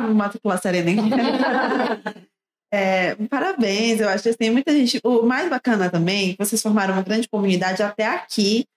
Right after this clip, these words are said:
no YouTube. <laughs> Porque as mães estão aqui, né, comentando. Isso é muito bacana, gente, porque é, realmente você vê que se com-, há uma comunicação, há uma união, que essas pessoas até, "Não, vamos lá, dar uma força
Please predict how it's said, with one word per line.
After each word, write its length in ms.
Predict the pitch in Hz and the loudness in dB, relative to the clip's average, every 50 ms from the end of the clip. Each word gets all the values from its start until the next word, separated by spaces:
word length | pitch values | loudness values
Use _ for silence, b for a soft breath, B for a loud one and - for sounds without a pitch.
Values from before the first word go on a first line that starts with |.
| _ B B B B B B B B | _ B B B B B B B B
no 240 | 202 214 226 233 247 | 0 0 2 4 4
YouTube. 720 | 262 269 302 320 - 339 254 247 240 220 196 226 240 - | 2 2 0 0 0 2 2 4 4 2 2 0 0 0
<laughs> 1120 | 226 277 277 349 349 294 302 311 - 359 330 311 - 339 - 403 381 349 294 - 349 - - - | 0 0 2 2 2 0 0 0 0 0 0 0 0 0 -2 0 -2 -2 -2 -2 -4 -6 -2 -2
Porque 220 | 233 247 - 247 | -2 -2 0 0
as 220 | 226 247 254 240 233 | -2 -2 -2 -2 -2
mães 180 | 233 233 240 | 0 0 0
estão 240 | 233 233 226 226 233 | 0 0 0 0 0
aqui, 400 | 254 277 - - 220 226 226 220 | 0 -2 -2 -2 0 2 2 2
né, 260 | 208 208 196 196 190 | 2 0 0 -2 -4
comentando. 680 | 190 240 240 240 262 269 277 - - 226 208 208 208 214 | -2 -2 0 0 0 0 0 0 -2 -2 0 0 0 0
Isso 120 | 220 285 | 0 0
é 60 | 285 | -2
muito 220 | 415 359 - - 339 | -2 -4 -8 -6 -4
bacana, 560 | 349 - - - - 285 233 220 220 220 208 | -4 -6 -6 -4 -2 0 2 2 4 2 2
gente, 300 | 202 196 185 190 - 220 | 2 2 2 0 0 -2
porque 220 | - 269 - 254 | -2 -2 -2 -2
é, 220 | 254 254 - - 254 | -2 0 0 0 0
realmente 400 | 254 262 285 427 392 359 349 - | 0 0 0 0 0 0 0 0
você 220 | 285 294 285 269 | -2 0 0 0
vê 140 | 262 294 302 | 0 0 -2
que 240 | 294 359 294 - - _ _ _ _ _ _ _ _ _ - | -2 -2 -4 -4 -8 _ _ _ _ _ _ _ _ _ -6
se 200 | - - 392 381 | -4 -2 -2 0
com-, 240 | - 339 311 302 311 | 0 2 2 2 0
há 100 | - 262 302 | 0 -2 -2
uma 140 | 311 381 381 | 0 -2 0
comunicação, 720 | - 302 254 254 240 233 226 220 190 185 - 233 208 214 | 2 2 4 4 4 2 2 0 -2 -2 0 2 2 4
há 100 | 214 220 | 4 4
uma 180 | 226 226 226 | 2 2 2
união, 680 | 220 226 220 220 208 190 190 220 254 269 254 220 190 - _ _ _ _ _ | 2 4 4 4 2 2 2 2 2 2 2 2 0 -2 _ _ _ _ _
que 80 | - 254 | -4 -2
essas 180 | 285 285 277 | 0 0 2
pessoas 260 | 254 269 269 269 262 247 | 2 2 2 2 0 0
até, 200 | 254 254 262 - | -2 -2 -4 -2
"Não, 160 | 247 262 240 | 0 0 2
vamos 320 | 214 240 240 269 320 359 294 | 2 2 2 2 2 2 2
lá, 240 | 240 220 220 240 247 | 2 0 0 0 0
dar 140 | 226 240 240 | 0 0 2
uma 180 | 240 240 247 | 2 0 0
força 380 | - - 240 240 285 - - | -2 -2 -2 0 0 -2 -4